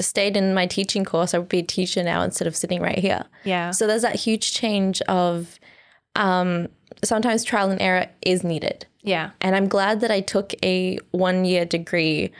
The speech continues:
Speaker 1: like, certificate instead of, like, a full degree. Otherwise, 'cause I'm not that person that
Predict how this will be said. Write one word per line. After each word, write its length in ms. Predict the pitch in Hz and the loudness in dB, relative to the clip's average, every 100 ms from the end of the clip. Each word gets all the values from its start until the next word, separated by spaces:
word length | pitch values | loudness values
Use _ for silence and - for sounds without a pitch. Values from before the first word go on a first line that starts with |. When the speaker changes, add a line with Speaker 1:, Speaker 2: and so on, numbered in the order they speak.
| - - | -8 -2
Speaker 1:
like, 120 | 180 | 0
certificate 680 | - 175 180 180 185 151 - - - | 0 0 0 2 2 0 -4 -4 -2
instead 240 | 196 190 | 2 2
of, 80 | 185 | 4
like, 140 | 170 | 2
a 20 | |
full 220 | 202 - 180 | 2 2 4
degree. 400 | 185 180 165 - | 2 2 0 2
Otherwise, 400 | 175 190 185 196 | 2 4 2 2
'cause 180 | - 196 | 0 2
I'm 140 | 196 | 2
not 140 | 247 | 2
that 160 | 262 175 | 0 -2
person 400 | - 180 - 185 | 0 0 2 2
that 220 | 170 160 | 2 0